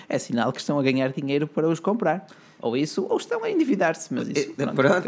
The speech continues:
Speaker 1: um sabe
Speaker 2: exatamente.
Speaker 1: de si,
Speaker 2: Isso
Speaker 1: cada
Speaker 2: é,
Speaker 1: um sabe
Speaker 2: o,
Speaker 1: de
Speaker 2: no
Speaker 1: si.
Speaker 2: mundo, no mundo perfeito seria os smartphones gostarem pouco e ser todos muito amigos. Mas isto não é um mundo perfeito e a Apple tem de dar lucro, por isso mentalizem-se que eles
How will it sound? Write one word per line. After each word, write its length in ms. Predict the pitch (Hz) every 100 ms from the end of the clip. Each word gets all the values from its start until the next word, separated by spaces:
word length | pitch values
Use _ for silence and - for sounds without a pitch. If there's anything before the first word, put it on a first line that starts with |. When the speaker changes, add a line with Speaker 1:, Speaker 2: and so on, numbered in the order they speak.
| -
Speaker 1:
um 40 |
sabe 80 | 110
Speaker 2:
exatamente. 280 | 139 156 104
Speaker 1:
de 0 |
si, 260 | 85 233 180
Speaker 2:
Isso 260 | 131 - 147
Speaker 1:
cada 140 | 127
Speaker 2:
é, 60 | 135
Speaker 1:
um 40 |
sabe 140 | 139 143
Speaker 2:
o, 40 |
Speaker 1:
de 60 | 117
Speaker 2:
no 80 | 147
Speaker 1:
si. 80 | 175
Speaker 2:
mundo, 200 | 180 139
no 100 | 156
mundo 220 | 170 170
perfeito 400 | 151 139 165 151
seria 220 | 151 143
os 80 | 127
smartphones 480 | - 123 113 117 110
gostarem 340 | - 104 95
pouco 320 | 92 127 135 131
e 20 |
ser 180 | 117 107
todos 260 | 123 92
muito 260 | 104 107 101
amigos. 380 | 82 76 57 -
Mas 220 | 123 135
isto 200 | 139 135
não 60 | 113
é 40 |
um 20 |
mundo 160 | 101 85
perfeito 440 | - - 95 87
e 40 | 98
a 80 | 90
Apple 240 | 87 85
tem 140 | 87
de 60 | 80
dar 80 | 78
lucro, 400 | 82 101 101 101
por 120 | 82
isso 280 | 82 80 78
mentalizem-se 600 | 90 85 90 87 85 82
que 80 | -
eles 180 | 85